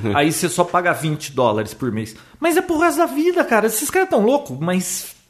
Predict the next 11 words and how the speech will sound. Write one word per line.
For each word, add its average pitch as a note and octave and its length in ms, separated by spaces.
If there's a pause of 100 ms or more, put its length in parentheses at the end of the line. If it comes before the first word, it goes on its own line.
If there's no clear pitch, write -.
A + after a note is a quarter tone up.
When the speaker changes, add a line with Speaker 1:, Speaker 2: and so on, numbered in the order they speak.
(140)
Speaker 2:
tão G#3 380
bravo E3+ 440
com D#3+ 220
eles. C3+ 460 (340)
Tão F#3+ 140
fazendo F3 400
petição F3 500
online D#3+ 800 (560)
pra, B2 720
pra C#3+ 140
eles C#3+ 340